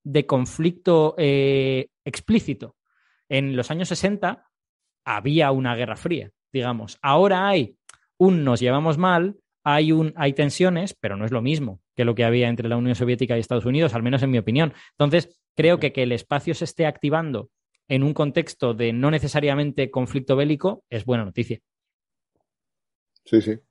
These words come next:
Speaker 1: Porque lo que, al final, quiero decir, a todos nos parece fabuloso lo que ocurrió en la carrera espacial en el siglo veinte, o sea, tanto Gagarin como, eh, Neil Armstrong en la Luna,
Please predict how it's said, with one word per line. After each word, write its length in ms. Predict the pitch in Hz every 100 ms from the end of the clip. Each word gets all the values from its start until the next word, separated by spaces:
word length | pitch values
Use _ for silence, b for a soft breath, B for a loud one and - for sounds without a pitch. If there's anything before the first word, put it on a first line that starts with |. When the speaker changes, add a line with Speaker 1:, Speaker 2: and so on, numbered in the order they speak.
| _ _ _ _ _ _ _
Speaker 1:
Porque 220 | - 127 131
lo 140 | 123
que, 300 | 127 123 120 B -
al 100 | 123
final, 360 | 127 147 175 _
quiero 140 | 151
decir, 200 | 147 147 b b _ _ -
a 120 | 117
todos 200 | 131 147
nos 140 | 156
parece 600 | 151 139 143 131 127 131 -
fabuloso 800 | - 131 120 127 143 - 127 127
lo 180 | 139 131
que 80 | 127
ocurrió 320 | 120 127 131
en 60 | 127
la 80 | 127
carrera 220 | 127 127
espacial 460 | - 117 - 127
en 80 | 120
el 60 | 113
siglo 240 | 127 113
veinte, 400 | 117 180 165 113
o 40 | 107
sea, 200 | 117 107
tanto 560 | 110 110 113 107 107 b b _
Gagarin 720 | 107 104 131 156 175 175 180
como, 500 | 180 131 123 120 120
eh, 800 | 117 117 117 117 117 113 113 113 120
Neil 200 | 123 127
Armstrong 320 | 131 143 135
en 80 | 127
la 80 |
Luna, 380 | 135 160 175 190